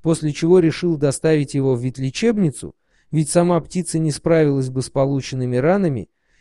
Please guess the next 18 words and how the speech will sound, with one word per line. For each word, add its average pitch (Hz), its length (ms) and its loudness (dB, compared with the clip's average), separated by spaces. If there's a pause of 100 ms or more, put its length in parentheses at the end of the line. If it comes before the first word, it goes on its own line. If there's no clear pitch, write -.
и 165 80 2
ее 175 260 6
жизнь 175 340 0
была 135 280 2
бы 131 140 -2
под 120 180 -4
угрозой. 117 560 -4 (240)
Визи 180 300 0
постоянно 160 580 0
навещал 151 560 0
и 131 40 -2
ухаживал 127 600 -2
за 120 160 0
лебедем, 147 540 0 (320)
а 147 100 -2
когда 165 300 2
тот 175 240 0
поправился, 170 760 2